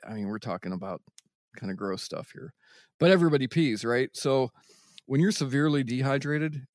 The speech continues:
what's gonna happen is your pee is gonna darken up and it's actually gonna get thicker. Uh, i-,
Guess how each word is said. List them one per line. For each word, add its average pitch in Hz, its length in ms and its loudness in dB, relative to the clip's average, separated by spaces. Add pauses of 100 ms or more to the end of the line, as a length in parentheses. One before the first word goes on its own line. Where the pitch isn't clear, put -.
what's 147 360 0
gonna 131 200 -2
happen 127 340 -2
is 107 100 -2
your 123 120 -6
pee 147 200 -2
is 147 80 0
gonna 123 200 -2
darken 107 360 -2
up 110 180 -4
and 110 80 -4
it's 95 140 -8
actually 95 320 -6
gonna 92 200 -4
get 92 180 -8
thicker. 95 440 -10 (600)
Uh, 87 140 -2 (200)
i-, - 100 -10